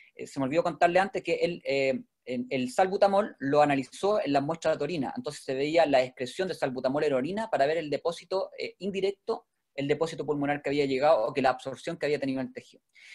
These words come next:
Y lo que vio que tanto el M D I más aerocámara y los nebulizadores tipo malla tuvieron un mayor depósito pulmonar, ¿ok? Pero fíjense en la segunda conclusión que llegó:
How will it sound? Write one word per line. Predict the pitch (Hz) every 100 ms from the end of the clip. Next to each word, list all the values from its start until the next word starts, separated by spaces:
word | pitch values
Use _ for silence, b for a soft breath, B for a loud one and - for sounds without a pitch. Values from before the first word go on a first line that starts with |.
| B
Y | -
lo | 165
que | 185
vio | 196 220 226
que | 165
tanto | 151 147
el | 147
M | 147
D | 151
I | 180
más | 143
aerocámara | 143 139 135 151 120 110
y | 131
los | 127
nebulizadores | 127 127 160 160
tipo | 175 156
malla | 156 185 208
tuvieron | 170 175 180
un | 165
mayor | 143 139 156 220
depósito | 214 202 196 180
pulmonar, | 170 160 127 - _ _
¿ok? | 123 127 175 247 _ B B B -
Pero | 175
fíjense | 175 240 196 220 220
en | 170 170
la |
segunda | - 165 185 208 208
conclusión | 196 180 175 202
que | 196
llegó: | 196 147 -